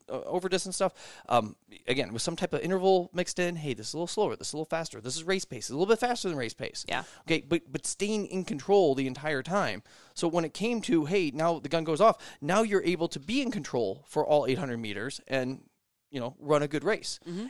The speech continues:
Speaker 1: Ideally, w-, you know, y-, if, if you're trying to train for seventy-five snatches in a row with really, really good form, so you can compete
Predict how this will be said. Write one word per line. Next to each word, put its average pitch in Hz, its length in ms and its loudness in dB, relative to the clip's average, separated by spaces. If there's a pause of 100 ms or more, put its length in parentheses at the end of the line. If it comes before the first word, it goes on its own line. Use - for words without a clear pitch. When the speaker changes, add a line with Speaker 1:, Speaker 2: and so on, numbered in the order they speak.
Speaker 1:
Ideally, 196 520 0
w-, 151 180 -14
you 156 120 -4
know, 139 200 0
y-, 139 220 -14
if, 135 180 -4
if 123 100 -8
you're 127 80 -8
trying 160 220 -2
to 156 80 -6
train 180 520 0
for 135 180 -2
seventy-five 170 480 0
snatches 156 320 -4
in 139 80 -4
a - 20 -4
row 175 320 4
with 139 240 -6
really, 165 220 2
really 151 160 0
good 139 160 -4
form, 175 380 2 (360)
so - 140 -2
you 165 100 -2
can 156 160 -2
compete - 640 -4